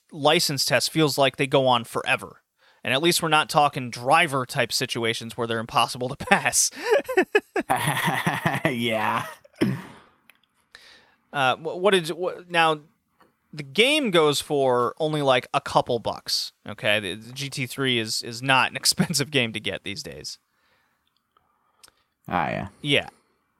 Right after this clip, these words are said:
Speaker 1: Do you have any past experience with G T three, or, uh, did, did you watch a Let's Play over this thing? What, what did you, how did you go about playing this, Colin?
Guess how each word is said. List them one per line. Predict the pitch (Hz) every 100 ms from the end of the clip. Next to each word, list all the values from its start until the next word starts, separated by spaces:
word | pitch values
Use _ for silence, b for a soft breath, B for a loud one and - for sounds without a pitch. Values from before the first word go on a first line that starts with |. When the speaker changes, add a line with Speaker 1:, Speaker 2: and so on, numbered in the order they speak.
| _ _ _ - 131 104 - - 151
Speaker 1:
Do | 160
you | 220
have | 233 220
any | 220
past | - 196 196 185
experience | - - 185 190 -
with | 165
G | 185
T | 175 185
three, | 170 - 175 170 175 175 170
or, | 156 147 143 139 139 135 131 127 120 -
uh, | 139 123 117
did, | 113 139 139 131 131 147
did | 135 135
you | 143
watch | 135 135
a |
Let's | 113 113 139 165
Play | - 185 185
over | 180
this | 175 175
thing? | - 180 175 175 175 - 147
What, | 156 131
what | 156
did | 143
you, | 135 135 123 120
how | 139
did | 147 127
you | 127
go | 120
about | 110 104
playing | - 110 104
this, | 92
Colin? | - 101 113